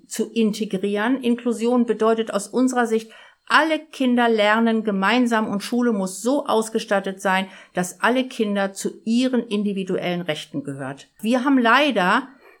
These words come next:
das Problem, dass wir an einem veralteten Schulsystem festhalten und alles dafür tun, dass die Kinder in dieses System gepresst werden, notfalls auch mit Ritalin,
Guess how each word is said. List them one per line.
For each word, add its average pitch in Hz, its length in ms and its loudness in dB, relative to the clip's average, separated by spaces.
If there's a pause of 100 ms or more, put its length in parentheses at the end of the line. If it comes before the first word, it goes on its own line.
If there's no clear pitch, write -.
(100)
das 214 240 0
Problem, 233 800 2 (120)
dass 208 200 0
wir 285 220 4
an 240 80 0
einem 226 180 2
veralteten 285 680 -2
Schulsystem 202 680 -4
festhalten 160 920 -4 (160)
und 208 260 -4
alles 330 280 0
dafür 254 360 -2
tun, 269 300 2
dass 220 160 0
die - 140 -8
Kinder 254 460 0
in 226 100 2
dieses 233 340 0
System 330 640 -2
gepresst - 640 -4
werden, 165 380 0
notfalls 247 500 0
auch 202 160 -2
mit 202 200 -4
Ritalin, 208 760 -2